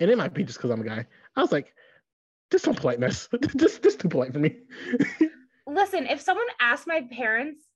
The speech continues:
Speaker 2: when I was sixteen years old if they could go out with me, I would not wanna go out with them. That is such a turn
Speaker 1: <laughs>
Speaker 2: on. Are you scared of me? Are you scared of my
Speaker 1: <laughs>
Speaker 2: parents to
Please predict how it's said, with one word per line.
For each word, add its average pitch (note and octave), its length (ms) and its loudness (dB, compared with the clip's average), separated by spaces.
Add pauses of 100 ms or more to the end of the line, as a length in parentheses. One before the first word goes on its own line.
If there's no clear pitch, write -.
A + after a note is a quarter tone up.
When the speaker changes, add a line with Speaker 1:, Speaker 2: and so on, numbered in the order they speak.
(220)
Speaker 2:
when C#4 160 -4
I C4+ 120 0
was C#4 200 -8 (140)
sixteen C4 720 -10
years A3+ 320 -4
old G#3 480 -4
if A3+ 160 -6
they G#3+ 160 -6
could G#3+ 180 -6
go G#3 160 -2
out F3 220 -2
with G#3+ 100 -10
me, D4+ 380 -10 (420)
I D#4 100 4
would F4+ 160 0
not C4+ 220 0
wanna C#4+ 180 -2
go B3+ 140 -2
out D#4+ 220 2
with E4 120 -8
them. A3 560 -4 (1000)
That F#3+ 100 6
is G4 140 -4
such G4+ 140 -2
a G4+ 60 -4
turn - 340 2
Speaker 1:
<laughs> - 40 -4
Speaker 2:
on. - 380 -10 (1700)
Are C#4+ 80 0
you D4 120 0
scared G#3+ 460 -6
of C#4+ 80 -4 (100)
me? G4 220 -10 (1400)
Are D4 60 -2
you D4+ 100 -4
scared C#4+ 260 4
of G#3+ 80 6
my - 60 -10 (180)
Speaker 1:
<laughs> - 180 -10
Speaker 2:
parents C4+ 380 -4 (140)
to - 80 -4